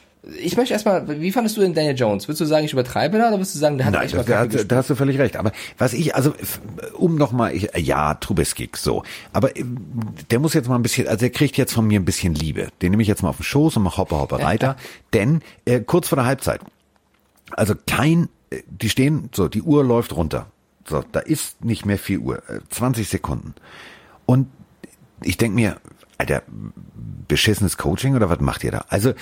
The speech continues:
Speaker 2: du stellst keinen, die, die Giants haben all ihre Linemen auf die Bank gesetzt. Also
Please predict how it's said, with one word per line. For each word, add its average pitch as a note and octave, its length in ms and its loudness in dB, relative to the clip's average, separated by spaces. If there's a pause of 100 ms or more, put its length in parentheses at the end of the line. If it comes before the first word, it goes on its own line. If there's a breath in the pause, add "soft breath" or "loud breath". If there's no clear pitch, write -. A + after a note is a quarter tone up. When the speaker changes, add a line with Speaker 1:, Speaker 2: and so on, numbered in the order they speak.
(420 loud breath)
Speaker 2:
du A#2 100 0
stellst - 460 0 (100)
keinen, D#3 500 2
die, A#2+ 140 0
die G2+ 300 -2
Giants G#2+ 640 0 (120)
haben F2+ 220 -2 (160)
all G2 220 0
ihre D3 180 2
Linemen D#2 720 2 (240)
auf D#2+ 160 -2
die G#2+ 80 0
Bank C#2+ 320 -4
gesetzt. - 560 -8 (140)
Also D2 260 0